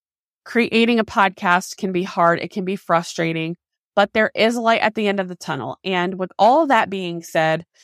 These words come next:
I actually love helping with podcast names. So if you need help with this, I would be so happy to help you. If you want to hop on a strategy call with me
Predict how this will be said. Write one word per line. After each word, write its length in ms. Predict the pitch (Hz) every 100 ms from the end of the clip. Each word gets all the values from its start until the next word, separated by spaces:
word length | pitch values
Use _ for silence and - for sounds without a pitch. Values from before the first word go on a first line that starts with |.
| _ _
I 240 | 202 208 240
actually 600 | 226 226 - 233 254 247
love 920 | 214 208 214 233 233 226 180 165 180
helping 420 | 190 185 190 165
with 140 | 165 170
podcast 560 | - 170 175 160 165
names. 380 | 165 143 147 175 _ _ _ _
So 320 | - 220 214
if 180 | 208 202
you 100 | 220
need 160 | 247 330
help 220 | 269 233
with 140 | 214
this, 240 | - 165 - -
I 160 | 175
would 180 | 208 214
be 260 | 214 202 -
so 340 | 180 - 190 208
happy 320 | 208 190 185
to 80 | 175
help 280 | 170 151
you. 240 | 156 135 170 - - _ -
If 180 | 254 269
you 100 | 294
want 140 | 294
to 60 | 269
hop 320 | - 226 226
on 160 | - 190
a 120 | 202
strategy 640 | - - 190 196 226 208
call 260 | 185 180 165
with 160 | 165 -
me 300 | 165 165